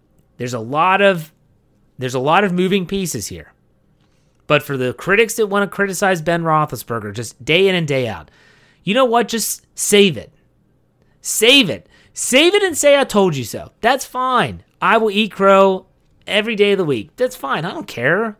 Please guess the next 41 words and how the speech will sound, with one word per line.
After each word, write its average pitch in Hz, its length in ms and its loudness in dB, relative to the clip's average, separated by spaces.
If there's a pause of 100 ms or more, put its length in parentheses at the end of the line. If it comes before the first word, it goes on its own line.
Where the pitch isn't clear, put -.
I'm 196 160 -4
a - 20 -6
man. 190 500 4
I 160 120 -4
can 151 140 -6
take 101 260 -10
it. 82 200 -18 (400)
Okay? 143 380 2
The 139 100 -2
only 151 140 -2
difference 139 320 -2
is 135 100 -4
I 127 60 0
have 127 100 2
a 127 60 0
microphone 113 480 -8
in 113 80 -10
front 113 140 -10
of 120 60 -6
my 123 120 -2
face 92 380 -12 (240)
every 143 180 0
Monday, 127 260 0
Wednesday, 113 320 -4
and 104 120 -8
Friday. 80 320 -18 (1160)
I 165 140 6
think 175 240 0
Roethlisberger's 165 680 2
gonna 127 200 -6
crit-, 135 420 -6
is 139 200 -2
gonna 131 180 -4
silence 123 400 -4
his 107 160 -8
critics 101 320 -10
this - 160 -14
year. 85 160 -14 (440)
I 135 80 2
really 147 280 0
do. 120 240 -2